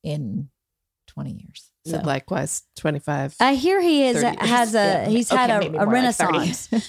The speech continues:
Speaker 1: <laughs>
Speaker 3: Someone
Speaker 1: Someone
Speaker 3: who
Speaker 1: to, yeah.
Speaker 3: is a
Speaker 1: He just released something, I
Speaker 3: he
Speaker 1: feel
Speaker 3: did.
Speaker 1: like.
Speaker 3: Th-,
Speaker 1: Yeah.
Speaker 3: he's releasing something, like, every six months now or something crazy.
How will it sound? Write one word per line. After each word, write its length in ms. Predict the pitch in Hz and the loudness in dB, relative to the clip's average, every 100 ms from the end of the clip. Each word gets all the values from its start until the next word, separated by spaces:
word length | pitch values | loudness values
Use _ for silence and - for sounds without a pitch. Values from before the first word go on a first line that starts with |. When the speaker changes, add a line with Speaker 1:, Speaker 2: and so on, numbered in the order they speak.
| - | -10
Speaker 1:
<laughs> 60 | |
Speaker 3:
Someone 640 | - 320 392 403 311 277 247 | 0 0 2 2 4 2 2
Speaker 1:
Someone 280 | - 226 240 | 2 4 4
Speaker 3:
who 40 | 233 | 2
Speaker 1:
to, 20 | - | 0
yeah. 220 | 226 165 165 - | 0 0 -2 0
Speaker 3:
is 260 | 226 220 | 2 2
a 180 | 214 196 | 2 4
Speaker 1:
He 60 | 190 | 2
just 200 | 370 320 | 0 -2
released 340 | 320 370 - | -2 -2 -4
something, 340 | - 165 98 202 | -6 -6 -4 0
I 60 | |
Speaker 3:
he 80 | 233 | 2
Speaker 1:
feel 60 | 247 | 2
Speaker 3:
did. 240 | 269 277 - | 2 2 -2
Speaker 1:
like. 200 | - - | -12 -4
Speaker 3:
Th-, 120 | 220 | 0
Speaker 1:
Yeah. 80 | 220 | 2
Speaker 3:
he's 220 | 254 277 | 2 2
releasing 300 | 247 269 285 277 | 0 2 2 2
something, 260 | 269 226 | 2 2
like, 140 | 220 208 | 0 0
every 200 | 220 220 | 0 -2
six 300 | - 247 - | -2 -2 0
months 320 | 208 254 - | 0 0 2
now 180 | 185 147 | 0 0
or 60 | 151 | -2
something 240 | 202 202 | -4 -6
crazy. 500 | 185 202 226 170 80 | -2 0 0 -2 -6